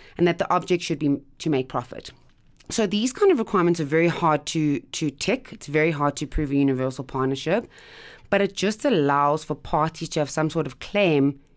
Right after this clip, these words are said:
if they're living together for a long period of time and the other person essentially doesn't have anything registered in their name.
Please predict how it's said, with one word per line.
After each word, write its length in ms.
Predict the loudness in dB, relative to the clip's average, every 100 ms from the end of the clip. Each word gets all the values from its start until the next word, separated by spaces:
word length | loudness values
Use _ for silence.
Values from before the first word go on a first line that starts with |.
| _ -6
if 120 | -2
they're 140 | 0
living 400 | 2 2 4 2
together 340 | 2 -2 -2 -2
for 220 | -2 -2
a 20 |
long 320 | 2 2 2
period 320 | 2 0 0
of 100 | -2 -6
time 320 | -2 2 2
and 120 | 0
the 100 | -2
other 160 | -4 -4
person 420 | -4 -2 -2 -4
essentially 720 | -2 -2 -2 -2 -4 -4 -6 -20 _ -2
doesn't 240 | 0 2
have 120 | 0
anything 340 | 0 0 0 -2
registered 420 | -2 -6 -6 -2
in 120 | 0
their 80 | 0
name. 260 | -2 -6